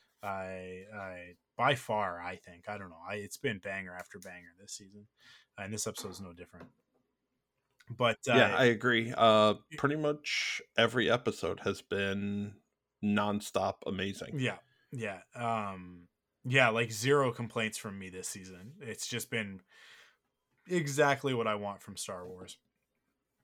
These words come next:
Speaker 1: which is really refreshing. Um, I mean, like, I, I shouldn't say that, 'cause it's like, Bad Batch is, is also pretty great, and Obi-Wan Kenobi was phenomenal. It's really just Andor that kinda leaves that sour taste in my mouth every once in a while,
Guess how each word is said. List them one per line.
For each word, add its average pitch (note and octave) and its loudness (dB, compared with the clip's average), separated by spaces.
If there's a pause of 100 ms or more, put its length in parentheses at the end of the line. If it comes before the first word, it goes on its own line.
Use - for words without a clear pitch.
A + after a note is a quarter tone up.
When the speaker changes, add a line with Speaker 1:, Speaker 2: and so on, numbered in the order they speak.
(220)
Speaker 1:
which A2+ -6
is G2+ -8
really G#2 -4
refreshing. F#2+ -12 (400)
Um, A#2 2
I C3 4
mean, G3 6
like, E3+ 6
I, D3 6
I C#3+ 4
shouldn't C3 -2
say A2 -4
that, F#2 -12
'cause G2+ -10
it's - -14
like, F#2+ -10 (840)
Bad B2 0
Batch G#2 -4
is, G2+ -12 (100)
is G2+ -14 (760)
also G#2+ -2
pretty F#2+ -10
great, F#2 -10 (400)
and A#2 0
Obi-Wan B2 0
Kenobi G2+ -8
was F#2 -10
phenomenal. F#2+ -10
It's A2+ -6
really D#3 2
just B2+ -2
Andor G#2 -6
that F#2+ -14
kinda G2 -10
leaves F#2+ -10
that F#2+ -10
sour G2 -4
taste - -10
in G#2+ -8
my A2 -6
mouth A#2 -6
every A#2+ -6
once B2 -8
in C3 -6
a B2 -6
while, C#3 -4